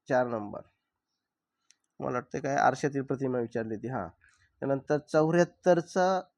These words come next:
उत्तर जे आहे, ते आहे चार नंबर पर्याय, आणि पंच्याहत्तरचं उत्तर आहे दोन नंबर पर्याय.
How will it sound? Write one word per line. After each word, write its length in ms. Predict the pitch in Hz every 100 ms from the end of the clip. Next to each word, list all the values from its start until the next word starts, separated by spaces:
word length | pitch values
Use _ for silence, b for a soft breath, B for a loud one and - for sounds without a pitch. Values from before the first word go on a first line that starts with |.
| -
उत्तर 380 | 165 156 185 165
जे 180 | 160
आहे, 300 | 143 113 113
ते 140 | 101 135
आहे 220 | 135 147
चार 260 | 147 147 135
नंबर 320 | 131 123 117
पर्याय, 340 | - 104 117 - _ _ _
आणि 140 | - 123
पंच्याहत्तरचं 760 | - 123 123 151 - 151 143 139
उत्तर 280 | 127 -
आहे 240 | 117 131 143
दोन 280 | 160 120 110
नंबर 280 | 101 107
पर्याय. 340 | 135 - -